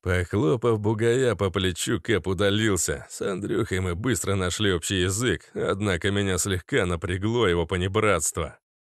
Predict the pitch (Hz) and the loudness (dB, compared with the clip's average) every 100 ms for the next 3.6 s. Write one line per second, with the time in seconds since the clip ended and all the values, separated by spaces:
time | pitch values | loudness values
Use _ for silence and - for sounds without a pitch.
0 | _ - 90 - 95 85 98 92 95 85 | _ -8 -4 -2 -2 0 0 0 0 -4
1 | - 113 1017 988 988 87 98 95 87 104 | -2 0 4 4 2 0 -2 -2 0 -2
2 | 98 104 127 120 95 98 107 107 90 - | 0 -2 0 0 0 0 0 2 0 0
3 | 104 98 110 101 73 | 0 2 2 2 0